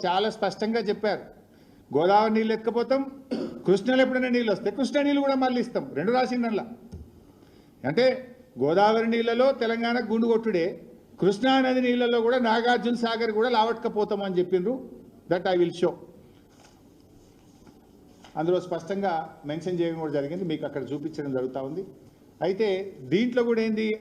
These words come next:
ఆంధ్రప్రదేశ్ నాగార్జున సాగర్ కుడి కాలువ నుంచి వాళ్ళు, నాగార్జున సాగర్ కుడి కాలువ నుంచి ఏదైతే ఉందో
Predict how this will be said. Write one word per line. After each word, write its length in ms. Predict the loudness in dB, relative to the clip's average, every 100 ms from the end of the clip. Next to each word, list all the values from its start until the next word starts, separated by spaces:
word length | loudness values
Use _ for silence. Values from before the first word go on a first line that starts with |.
| -4
ఆంధ్రప్రదేశ్ 840 | -2 -2 0 2 2 2 2 2 -2 -16 -20 -20 -20 -6
నాగార్జున 720 | -2 0 2 4 4 2 0
సాగర్ 480 | 0 0 -2 0 -2
కుడి 280 | 2 2 2
కాలువ 380 | 0 0 0 0
నుంచి 560 | -2 -4 -4 -4 -6 -16 -20 -20 -20 -20 -4
వాళ్ళు, 680 | 0 2 4 4 4 2 -2 -18 -20 -20 -20 -20 -20 -20 -20 -20 -20 -20 -20 -20 -20 -20 -20 -20 -20 -20 -2
నాగార్జున 580 | 2 2 2 0 0 -2
సాగర్ 360 | 0 2 2 2
కుడి 220 | 2 2
కాలువ 300 | 2 2 2
నుంచి 640 | 0 -2 2 4 2 0 -2
ఏదైతే 340 | 2 2 2
ఉందో 460 | -2 0 -2 -4